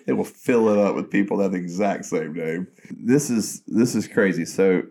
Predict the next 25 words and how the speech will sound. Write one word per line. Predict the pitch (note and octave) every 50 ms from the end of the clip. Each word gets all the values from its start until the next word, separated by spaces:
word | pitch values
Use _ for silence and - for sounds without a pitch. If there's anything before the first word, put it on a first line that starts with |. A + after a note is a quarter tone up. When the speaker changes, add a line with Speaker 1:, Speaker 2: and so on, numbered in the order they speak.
| _ _ -
Speaker 2:
in | G#2 -
Acts | - B2+ D3+ D3 - -
twelve, | - B2 A2+ G#2
verse | G#2 G2+ G2+
twenty-one. | - G#2 G2+ F#2+ F2+ E2+ E2 F2 - - - - _ _ _ -
Speaker 1:
Okay. | B2 A#2+ G#2+ G#2+ A2+ - - - - - - - _ _ _ -
Speaker 2:
On | A2 A2+ A#2
an | A2+
appointed | G#2+ G2+ - - C3+ D3+ E3 F3 E3+ -
day, | - A2 F#2+ F2+ F2 F2+ F#2 A2
dressed | - F2+ - G#2+ G#2+ A2 G#2+ -
in | A#2+ G2
royal | F#2+ F#2 F#2+ G#2 A2 A#2 A#2+ B2+
robes | A2+ G#2 G#2+ G#2+ A2 A2 A2 G#2 A2
and | A2+ G2 F#2+
seated | - - - A2+ A#2 A#2 B2
on | B2 B2+
the | C3+
throne, | C3 - G2 F2+ F2 E2+ E2 D#2+ E2 D#2+ - _ _ _ _ _ _ _ _ _ _ _ _
Herod | - A#2+ C3 C#3+ D#3 E3 -
delivered | B2+ C3+ A#2+ A#2+ C3 C3 B2+ C3 B2
a | A2+ G2+ F#2+
speech | - - - - - D3 D#3+ D#3 - - -
to | - B2
them. | G2+ G2+ F#2 E2 D#2 -